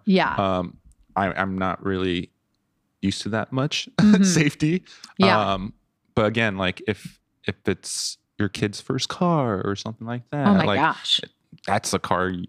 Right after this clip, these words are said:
Speaker 2: if I was a parent, would love to put my kid in just because I know they're gonna be safe.
Speaker 1: Yeah,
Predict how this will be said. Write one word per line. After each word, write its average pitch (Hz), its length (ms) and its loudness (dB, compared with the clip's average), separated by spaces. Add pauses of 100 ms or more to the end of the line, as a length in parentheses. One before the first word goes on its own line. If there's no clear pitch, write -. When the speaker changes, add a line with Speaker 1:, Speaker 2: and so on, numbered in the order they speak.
(360)
Speaker 2:
if - 120 -6
I 95 60 2
was 92 160 -2
a - 40 -8
parent, 85 340 -2 (120)
would 90 160 -4 (180)
love 92 220 0
to - 80 -6
put 101 140 -2
my 85 120 0
kid 90 220 -2
in 85 160 0
just 87 200 -10
because - 180 -4
I 87 60 0
know 87 160 0
they're 85 280 -6 (480)
gonna 90 160 0
be 82 120 -4
safe. 90 440 -2 (240)
Speaker 1:
Yeah, 180 280 0